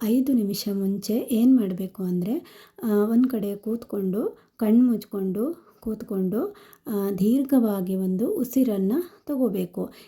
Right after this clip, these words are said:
ಇದರಿಂದ ನಿಮ್ಗೆ ಏಕಾಗ್ರತೆ ಕೂಡ ಹೆಚ್ಚತ್ತೆ, ಮತ್ತೆ ಪರೀಕ್ಷೆಯಲ್ಲಿ ನಿಮ್ಗೆ ಬರೆಯುವುದಕ್ಕೂ ತುಂಬಾನೇ ಅನುಕೂಲ ಆಗತ್ತೆ, ಮತ್ತೆ ಯಾವುದೇ ಟೆನ್ಷನ್ ಕೂಡ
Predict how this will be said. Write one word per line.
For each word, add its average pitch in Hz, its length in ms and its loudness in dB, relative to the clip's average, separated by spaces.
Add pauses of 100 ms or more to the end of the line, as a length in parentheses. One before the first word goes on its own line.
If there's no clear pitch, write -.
(120)
ಇದರಿಂದ 247 400 4
ನಿಮ್ಗೆ 196 600 -2
ಏಕಾಗ್ರತೆ 247 680 0
ಕೂಡ 190 280 -6
ಹೆಚ್ಚತ್ತೆ, 214 880 -4
ಮತ್ತೆ 208 300 -4
ಪರೀಕ್ಷೆಯಲ್ಲಿ 208 840 0
ನಿಮ್ಗೆ 202 720 -2
ಬರೆಯುವುದಕ್ಕೂ 226 720 0
ತುಂಬಾನೇ 214 520 -2
ಅನುಕೂಲ 240 420 2
ಆಗತ್ತೆ, 185 500 -4
ಮತ್ತೆ 247 320 -2
ಯಾವುದೇ 208 360 -2
ಟೆನ್ಷನ್ 214 500 0
ಕೂಡ 180 220 -4